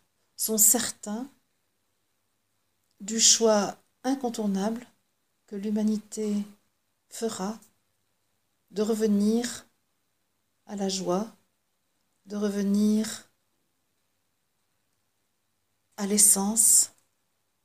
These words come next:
à l'être primordial. Alors pendant, pendant,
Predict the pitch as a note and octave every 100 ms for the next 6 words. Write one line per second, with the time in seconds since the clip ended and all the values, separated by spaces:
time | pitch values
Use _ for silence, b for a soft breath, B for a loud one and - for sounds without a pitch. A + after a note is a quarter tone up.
0 | _ _ _ _ G3+ G3+ G#3+ - G3 -
1 | G3+ G3 F3+ E3+ E3+ F#3+ G#3 _ _ _
2 | _ _ _ _ _ _ _ _ _ _
3 | _ _ _ _ _ _ _ _ _ _
4 | _ _ _ _ _ _ _ _ _ _
5 | _ _ _ _ _ _ - G#3+ G3 F#3+
6 | A3+ A3 - - A3+ G#3 A#3+ A#3+ G#3+